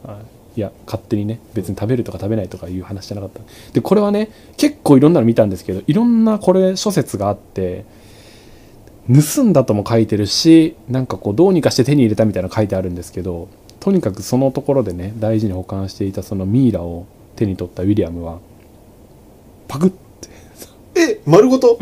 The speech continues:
Speaker 1: <laughs> 丸ごと。
Speaker 2: えー、なくなっちゃうじゃん。
Speaker 1: <laughs> そう。そのね、鉄製のね、そのアクセサリーの中に大事に保管されたものをバーッと開けて、この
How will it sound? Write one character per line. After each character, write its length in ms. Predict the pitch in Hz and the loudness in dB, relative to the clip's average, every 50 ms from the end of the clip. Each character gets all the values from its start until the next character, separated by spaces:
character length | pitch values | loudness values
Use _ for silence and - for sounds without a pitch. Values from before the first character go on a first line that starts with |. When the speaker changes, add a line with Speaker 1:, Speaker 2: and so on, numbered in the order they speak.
| - - | 0 -2
Speaker 1:
<laughs> 120 | - - | 2 4
丸 180 | - 180 - 135 | 4 4 4 4
ご 120 | 127 120 | 0 0
と。 160 | - 123 123 - - - 415 415 392 370 339 | 0 -2 -4 -2 4 8 8 10 10 10 10
Speaker 2:
え 20 | |
ー、 40 | 302 | 10
な 120 | 302 339 | 10 10
く 100 | 320 415 | 10 10
な 60 | 427 415 | 10 8
っ 80 | 415 | 10
ち 80 | 403 330 | 10 8
ゃ 40 | 220 | 8
う 60 | - | 8
じ 60 | 131 | 6
ゃ 40 | 117 | 4
ん。 20 | - | 2
Speaker 1:
<laughs> 60 | 247 | 2
そ 320 | - - - - - - 294 | 0 -2 -8 0 4 4 4
う。 20 | - - 311 - - - - - - - - - - - - - - - - - 320 320 311 311 302 294 262 - | 6 6 4 4 2 -10 -20 -20 -20 -20 -16 -16 -14 -14 -14 -16 -18 -14 -8 -6 -6 -4 -2 -2 -2 -2 -4 -6
そ 240 | - - - - - | -10 -12 -6 -2 -2
の 140 | 139 135 131 | 0 0 0
ね、 200 | 135 139 160 175 - - - - - - - - - - - - - - - - - - | 0 0 -2 -4 -8 -14 -20 -20 -20 -20 -20 -20 -20 -20 -20 -20 -20 -20 -20 -20 -20 -12
鉄 140 | - - 113 | -8 -8 -6
製 280 | - - - 143 131 127 | -2 2 2 4 4 2
の 120 | 127 123 | 0 -2
ね、 220 | 117 120 135 151 156 - - - - - - - | -4 -4 -6 -8 -10 -14 -20 -20 -20 -20 -18 -14
そ 80 | - 101 | -10 -8
の 80 | 107 | -6
ア 60 | 113 113 | -8 -6
ク 100 | - - | -6 -6
セ 80 | 107 | -6
サ 80 | - 98 | -4 -4
リ 60 | 95 | -6
ー 20 | 98 | -6
の 60 | 92 | -6
中 180 | 92 95 - 95 | -8 -8 -8 -8
に 80 | 92 | -6
大 180 | 92 98 104 104 | -4 -4 -4 -4
事 100 | 104 98 | -4 -6
に 40 | 90 | -8
保 80 | 90 | -8
管 160 | 92 95 92 | -8 -10 -10
さ 80 | 90 95 | -10 -10
れ 100 | 95 92 | -12 -14
た 120 | - - | -14 -16
も 80 | 104 107 | -14 -12
の 80 | 117 117 | -12 -14
を 20 | |
バ 140 | 127 - - | -14 -14 -12
ー 140 | - - - | -10 -10 -10
ッ 20 | |
と 80 | - - | -10 -12
開 100 | - - | -14 -12
け 140 | - 113 | -12 -10
て、 100 | - 127 | -10 -10
こ 160 | 127 - - - | -12 -12 -14 -18
の 100 | 104 | -18